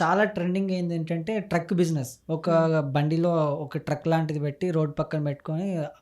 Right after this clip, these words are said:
Speaker 1: సేల్ చేస్తుంటారు ఫుడ్
Speaker 2: Hmm.
Speaker 1: ఐటమ్స్.
Speaker 2: Hmm.
Speaker 1: So వీళ్ళకి కూడా ఇలాంటివన్నీ, అంటే ఇలాంటివి తీసుకోవాల్సి వస్తుందా?
Speaker 2: Hmm. వాళ్ళు కూడా తీసుకోవాలి, ఏదైనా సరే. ఇప్పుడు ఫుడ్ బిజినెస్ అంటే తీసుకోవాలి, వీళ్ళు కూడా ఎఫ్ఎస్ఎస్ఐ తీసుకోవాలి,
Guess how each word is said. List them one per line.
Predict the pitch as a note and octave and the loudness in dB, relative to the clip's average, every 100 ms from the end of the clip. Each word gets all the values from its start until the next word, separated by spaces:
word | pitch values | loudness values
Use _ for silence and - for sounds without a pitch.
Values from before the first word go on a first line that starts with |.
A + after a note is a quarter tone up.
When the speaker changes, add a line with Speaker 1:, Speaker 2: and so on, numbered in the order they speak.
| - | -10
Speaker 1:
సేల్ | - G3+ F#3 | 0 2 4
చేస్తుంటారు | D3+ - C3 B2 | 2 0 -6 -6
ఫుడ్ | A#2+ D#3+ | -4 0
Speaker 2:
Hmm. | G3+ | 2
Speaker 1:
ఐటమ్స్. | - B2 B2 - | 2 0 -6 -8
Speaker 2:
Hmm. | G3 F#3+ F#3+ - - | -8 -8 -10 -8 -2
Speaker 1:
So | G#3 | 2
వీళ్ళకి | G#3 A#3 G#3+ | 4 4 4
కూడా | B3 | 4
ఇలాంటివన్నీ, | A#3+ G#3 G#3 G3 G3+ G3+ | 6 4 2 2 0 0
అంటే | F#3+ F3+ F#3+ E3+ D3+ | 0 0 0 0 -2
ఇలాంటివి | D#3 E3 E3+ E3 | 0 0 0 0
తీసుకోవాల్సి | D#3+ E3 F#3+ E3+ D3+ | 0 -2 -2 -4 -2
వస్తుందా? | C#3+ - C#3+ | -6 -6 -8
Speaker 2:
Hmm. | A3+ - A#3+ C4 A#3 F#3 | -8 -8 -2 0 0 -2
వాళ్ళు | G3 G3 A#3 | -2 0 0
కూడా | C#4+ | -2
తీసుకోవాలి, | D4 A#3 - G3+ F3 | -2 -4 -2 -4 -2
ఏదైనా | F#3 A3+ B3 B3+ | -2 0 0 0
సరే. | A3+ F3+ | -2 -4
ఇప్పుడు | F3+ - G3 G3 F#3+ | -8 -8 -8 -6 -8
ఫుడ్ | F#3 - A3+ | -10 -8 -6
బిజినెస్ | G#3 A3 A3 G#3+ | -4 -4 -4 -6
అంటే | A3 | -8
తీసుకోవాలి, | G#3+ - F#3+ F3+ | -6 -6 -6 -6
వీళ్ళు | F#3+ G#3 | -4 -4
కూడా | A3 | -2
ఎఫ్ఎస్ఎస్ఐ | G#3 G#3 G3+ G3+ G#3+ | -4 -4 -6 -4 -6
తీసుకోవాలి, | G3+ G3+ - G3+ G3+ G#3+ B3+ | -4 -4 -4 -2 -2 -4 -6